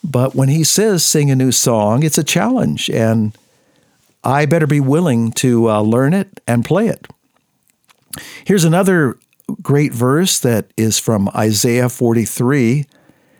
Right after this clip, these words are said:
and it's Isaiah forty-three, verses eighteen through nineteen. It says, "Do not call to mind the former things or consider things of the past. Behold,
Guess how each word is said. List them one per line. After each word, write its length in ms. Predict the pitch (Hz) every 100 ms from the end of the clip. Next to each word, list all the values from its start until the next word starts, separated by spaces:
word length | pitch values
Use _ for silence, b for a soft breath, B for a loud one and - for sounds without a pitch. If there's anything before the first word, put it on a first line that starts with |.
| b b b _ -
and 320 | 113 110 110
it's 200 | 110 -
Isaiah 320 | 120 135 127
forty-three, 400 | 131 123 - 127
verses 440 | 117 123 - 110 -
eighteen 460 | 123 131 - 131 123
through 160 | 123
nineteen. 420 | 113 160 156 131 113
It 120 | -
says, 220 | 135 113
"Do 200 | 107 196
not 260 | 240 208 -
call 380 | 156 156 151
to 220 | 139 - 120
mind 560 | 117 135 127 120 113
the 60 | 104
former 500 | - 131 175 202 107
things 640 | - 87 80 - - - - B B B -
or 140 | 147
consider 560 | 170 156 - 220 220 165
things 400 | - 151 151 143
of 120 | 120
the 80 | 110
past. 480 | 131 117 - -
Behold, 520 | 131 117 185 170 101